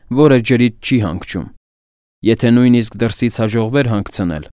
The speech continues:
այրումը կշարունակվեր ներսից։ Երբ ալկոհոլը թափանցել է բոլոր հյուսվածքների մեջ, ոչ մի հնար չկա կանգնեցնելու այրումը։ Մի քանի րոպե հետո Մուանի Լունգան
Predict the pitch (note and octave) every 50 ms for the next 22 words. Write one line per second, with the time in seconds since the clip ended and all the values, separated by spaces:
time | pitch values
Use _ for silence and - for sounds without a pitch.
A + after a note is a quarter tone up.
0 | _ _ _ _ _ - - B2+ C3 C3+ C#3+ C#3+ C3+ B2+ G#2 - - - A2 A2
1 | A2 A2 G#2+ G2+ G2+ - G2+ G2 F#2+ F2+ F#2+ F#2 F#2 F2 - - - C2 B1+ -
2 | - - - - _ _ _ - - _ _ _ - - - A2 A#2 A2 - -
3 | G#2+ A2+ A2+ - A2+ A2+ A#2 B2+ C3 C3 A#2 - A#2 G#2+ G2+ - A2 G#2 G#2 -
4 | - B2 A#2 A#2 A2+ G2+ F#2 G2+ G#2 G#2 G#2+ A2+ A#2 G2+ G#2 A2+ G2+ - G2 G2+
5 | G2+ - - - G#2+ G2 G2+ G2+ G2 G#2 A2 A2+ A2 - - - - - - -
6 | _ - B2 C3+ C#3+ C3+ - - - B2 A#2 A2+ A2 A2+ A2+ A2 - - - -
7 | - A#2+ A2+ G#2 - D#2+ F#2 F#2+ F#2+ F#2 F#2 F2 - - F#2+ F2+ E2 D#2+ D2+ D#2+
8 | E2 D#2+ F2 C#2+ A1 - - - _ _ _ _ - - - _ - - _ _
9 | _ - - C3 C3+ A#2+ - B2 A2+ A#2 A2+ A2 A2 G#2 - - - G#2+ G#2+ G#2
10 | G2 F#2 - A#2 A#2 A#2 A2 - - - - _ - G#2+ A2 A2+ A2 A2 A2+ A#2+
11 | B2 A#2+ A2+ A2 A2 G#2+ G2 A#2 B2 B2 A#2+